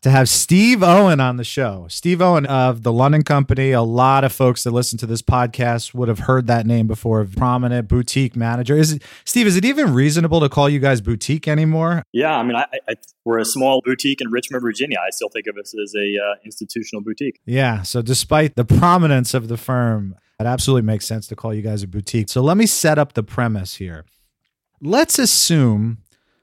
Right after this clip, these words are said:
Speaker 1: you're looking at a bunch of really good investments, the returns and what they've been able to generate for clients over time, and they all look good. You got a handful of them. What is it that you do to go beyond the numbers?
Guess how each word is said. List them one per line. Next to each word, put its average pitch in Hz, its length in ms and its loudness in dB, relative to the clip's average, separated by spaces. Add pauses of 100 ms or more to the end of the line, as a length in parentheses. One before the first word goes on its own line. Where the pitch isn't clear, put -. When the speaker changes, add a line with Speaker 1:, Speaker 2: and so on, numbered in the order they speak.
(120)
Speaker 1:
you're 156 200 4
looking 151 360 0
at 127 120 2
a 120 60 -2
bunch 131 340 -2
of 110 280 -4
really 156 560 2 (160)
good 123 640 2 (140)
investments, 113 880 -4 (140)
the 110 80 -2
returns 120 880 2
and 104 160 -4
what 135 160 -2
they've 127 120 -2
been 120 140 -6
able 127 220 -4
to 117 100 -4
generate 131 480 -2
for 117 120 -8
clients 123 440 -4
over 120 200 -4
time, 127 440 -4 (480)
and 139 140 0
they 139 60 2
all 156 200 4
look 127 200 0
good. 95 340 -6 (280)
You 113 100 -6
got 135 120 2
a 131 60 0
handful 131 500 -2
of 101 100 -12
them. 73 200 -20 (880)
What 156 300 2
is 220 180 2
it 190 140 0
that 151 160 -4
you 127 180 -10
do 98 600 -10 (480)
to 143 120 -2
go 135 200 0
beyond 120 440 -4
the 104 60 -6
numbers? 85 600 -12